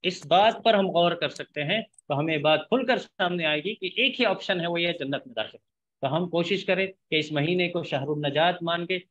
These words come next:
इसमें अपने आप को जहन्नम, और ये हर दिन होने वाला, हर रात को अल्लाह ताला क्या है, जहन्नम से कई बंदों को आज़ाद करते हैं, तो इसमें हमें दुआ करनी चाहिए। जज़ाकुमुल्लाहु खैरन व बारक फीकुम।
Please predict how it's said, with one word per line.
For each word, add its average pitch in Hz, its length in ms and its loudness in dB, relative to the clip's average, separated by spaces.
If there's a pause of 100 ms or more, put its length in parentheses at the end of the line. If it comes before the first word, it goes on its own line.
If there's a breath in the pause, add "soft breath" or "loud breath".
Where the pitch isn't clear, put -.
(160)
इसमें 147 240 -2
अपने 135 240 -2
आप 165 340 2
को 151 80 -2
जहन्नम, 139 380 -2 (100)
और 214 140 4
ये 214 100 4
हर 226 320 2
दिन 220 180 0
होने 180 220 -2
वाला, 139 300 -2 (400)
हर 208 200 4
रात 240 300 4
को 247 100 -2
अल्लाह 220 240 2
ताला 165 280 2
क्या 147 140 -6
है, - 120 -10 (340)
जहन्नम 151 400 -2
से 156 180 -6
कई 147 220 -2
बंदों 131 320 -4
को 127 120 -6
आज़ाद 110 340 -4
करते 117 220 -10
हैं, 165 80 -6
तो 143 100 -8
इसमें 131 240 -6
हमें 147 240 -2 (340)
दुआ 135 220 2
करनी 113 260 -6
चाहिए। 117 420 -2 (280)
जज़ाकुमुल्लाहु 127 720 0
खैरन 151 300 -2 (260)
व 127 140 -4
बारक 139 360 0
फीकुम। 165 500 0